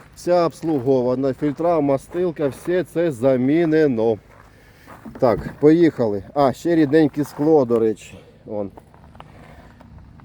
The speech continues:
В приємному, гарному стані дверцята. Салончик, бачите, такий велюрчик, тканина також не зашарпана. Евакилимочки. Торпеда цілльохонька.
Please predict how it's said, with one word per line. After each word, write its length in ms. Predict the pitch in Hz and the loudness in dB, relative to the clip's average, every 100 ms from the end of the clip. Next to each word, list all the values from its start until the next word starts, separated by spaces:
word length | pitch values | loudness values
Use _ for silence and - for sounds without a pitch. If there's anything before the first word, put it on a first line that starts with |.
| - | -12
В 40 | |
приємному, 560 | 123 143 151 135 131 120 | -4 -2 -2 -2 -4 -4
гарному 440 | 139 131 120 113 | -4 -4 -4 -6
стані 320 | 110 127 113 104 | -8 -8 -8 -8
дверцята. 840 | 113 143 - 120 120 - 170 185 - - - _ _ _ _ _ _ | -10 -12 -8 -4 -4 -4 -6 -6 -10 -20 -20 _ _ _ _ _ _
Салончик, 600 | - 147 147 151 127 120 | -4 -2 2 0 0 -6
бачите, 260 | 139 147 120 | -6 -6 -10
такий 260 | 117 117 117 - | -12 -12 -14 -10
велюрчик, 520 | 123 123 135 - 120 | -8 -6 -6 -8 -14
тканина 480 | - 135 123 113 104 | -4 -2 -2 -4 -6
також 440 | 123 113 117 - | -10 -10 -14 -12
не 160 | 120 131 | -8 -6
зашарпана. 840 | 120 120 120 117 120 151 156 180 175 _ _ _ _ _ 120 | -6 -8 -6 -4 -4 -4 -2 -4 -8 _ _ _ _ _ -8
Евакилимочки. 1300 | 139 143 123 143 131 120 110 110 113 - 160 180 165 - - - - - - | -4 -4 -4 -4 -4 -4 -4 -4 -8 -10 -8 -8 -10 -16 -20 -20 -20 -12 -4
Торпеда 540 | 139 131 147 120 117 | -4 -2 -4 -2 -6
цілльохонька. 1200 | - 143 127 98 110 120 135 170 170 170 170 180 | -8 -6 -6 -6 -6 -6 -6 -6 -6 -4 -2 -2